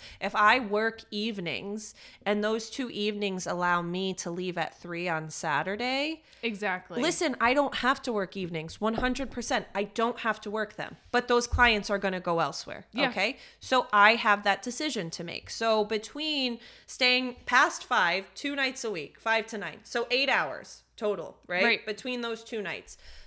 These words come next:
Speaker 1: that's a whole nother day's work when you
Speaker 2: Yeah.
Speaker 1: break it down into that way, right? And so for me, I love those clients. I l-, don't mind being there a few hours later than
Speaker 2: Yeah.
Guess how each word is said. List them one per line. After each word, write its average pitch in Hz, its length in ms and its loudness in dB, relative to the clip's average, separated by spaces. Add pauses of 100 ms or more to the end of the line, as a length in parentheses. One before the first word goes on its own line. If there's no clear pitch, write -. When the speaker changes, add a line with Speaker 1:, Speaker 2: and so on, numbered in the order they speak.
(160)
Speaker 1:
that's 214 200 6
a 220 60 0
whole 233 180 4
nother 214 300 0
day's 180 340 -2
work - 400 -4 (200)
when 190 200 -2
you 226 60 2
Speaker 2:
Yeah. 285 180 6
Speaker 1:
break 370 100 0
it 180 120 -2
down 160 260 2
into 165 220 -6
that 151 260 -2
way, - 320 -6
right? 180 400 4 (400)
And 202 580 2
so 226 400 0
for 214 220 -4
me, 262 480 -2 (160)
I 190 160 4
love 214 360 0
those 175 260 -4
clients. 160 560 -6
I 180 100 -4
l-, 180 240 -4 (140)
don't 202 260 0
mind 165 380 -2
being 160 320 -6
there 151 340 -4
a 165 60 -6
few 160 260 -6
hours 151 400 -4
later 151 340 -4
than 151 180 -8
Speaker 2:
Yeah. 151 40 -12